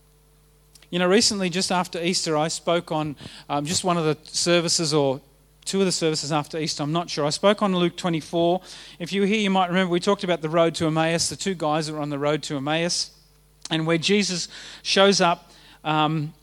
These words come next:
and in that same story, Jesus shows up to his disciples after the resurrection.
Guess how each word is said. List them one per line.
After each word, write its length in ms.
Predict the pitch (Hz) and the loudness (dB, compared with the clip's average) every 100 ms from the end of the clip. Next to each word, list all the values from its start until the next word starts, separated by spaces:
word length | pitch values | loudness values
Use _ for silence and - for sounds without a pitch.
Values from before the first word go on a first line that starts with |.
| _ _ | _ _
and 180 | 175 175 | 0 2
in 120 | 175 | 0
that 120 | 180 | -2
same 280 | - 226 233 | -2 0 2
story, 280 | - 180 175 | 2 2 2
Jesus 320 | 165 196 180 | 2 0 -2
shows 300 | - 185 180 | 0 0 0
up 160 | 175 165 | -2 -2
to 100 | 175 | -6
his 100 | 156 | -4
disciples 600 | 160 - 165 156 156 160 | -4 2 4 4 -2 -2
after 280 | 151 - 156 | -2 -4 -6
the 80 | |
resurrection. 680 | 151 139 139 135 - 127 | -4 -4 -4 -6 -6 -8